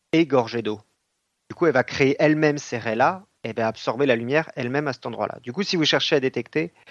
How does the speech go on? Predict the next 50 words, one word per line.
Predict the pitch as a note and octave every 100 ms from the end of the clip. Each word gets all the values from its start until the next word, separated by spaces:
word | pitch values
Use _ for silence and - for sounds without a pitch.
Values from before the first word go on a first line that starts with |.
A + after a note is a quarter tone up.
| - - - -
la | B2+ B2
lumière | A#2+ C3+ D3 D3 - -
à | A#2+
un | G#2+
autre | C#3 - B2
endroit | A#2 A#2+ C3
que | - - F2+ F2 F2
dans, | A2
sur | - - A2 G#2+
une |
autre | B2+ -
planète, | G#2+ A#2+ F3+
c'est | - -
très | - C#3
difficile | B2+ A#2+ - - D#3+ E3+
à | A#2
le | G#2
faire, | - C3+ D3
euh, | - A2
depuis | G#2 -
la | A2
Terre. | - - - _ _ _ - - - - -
Au |
passage, | C#3 D#3+ G#3+ A3+
d'ailleurs, | D#3+ D3 G3
je | -
fais, | - C#3 B2+
euh, | A2+ - A#1 -
je, | - - G1+ -
j'ai | B2+
déposé | C3 D3+ E3
une | F3+
demande | C#3+ D#3+ D#3+
d'observation | C3+ C3 A#2+ - F3
sur | - C3+
Hubble | B2+
le | D3 C3+
mois | A#2+
dernier | A2+ A2 C#3+
pour | - A2+
justement | C3 - D3+ D#3
regarder | E3 A#2+ A#2+
s-, | D#3+ - -
une | D3+ D3+
raie | A#2 B2
de | A2+ A2
l'eau | A2+ F3 _ -
sur | - C#3
des | C3+ B2+
exoplanètes. | C#3+ - G#2 -